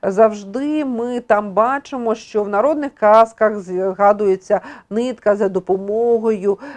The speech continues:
е, якої щось було вирішено. Ну, наприклад, герої знаходили дорогу додому. Або в етнографічних дослідженнях ми бачимо,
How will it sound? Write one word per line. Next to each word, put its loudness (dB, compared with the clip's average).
е, 4
якої 0
щось 0
було 0
вирішено. -4
Ну, -8
наприклад, -2
герої -2
знаходили -2
дорогу 0
додому. -4
Або 2
в 0
етнографічних 0
дослідженнях -8
ми -8
бачимо, -2